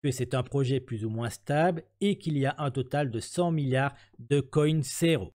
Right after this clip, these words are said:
Passons maintenant sur CoinMarketCap. Comme vous pourrez le constater, le croc de crypto point com se positionne à la dix-huitième place du classement crypto-monnaie. Elle a une capitalisation boursière à l'heure actuelle d'un peu plus de huit milliards huit cent soixante-sept millions de dollars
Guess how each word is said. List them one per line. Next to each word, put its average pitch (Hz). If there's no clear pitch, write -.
Passons 131
maintenant 135
sur 131
CoinMarketCap. 156
Comme 180
vous 175
pourrez 156
le 131
constater, 147
le 147
croc 160
de 135
crypto 135
point 131
com 139
se 117
positionne 113
à 98
la 95
dix-huitième 107
place 117
du 95
classement 98
crypto-monnaie. 117
Elle 139
a 143
une 139
capitalisation 131
boursière 131
à 123
l'heure 123
actuelle 127
d'un 113
peu 113
plus 131
de 117
huit 151
milliards 151
huit 127
cent 135
soixante-sept 127
millions 160
de 139
dollars 139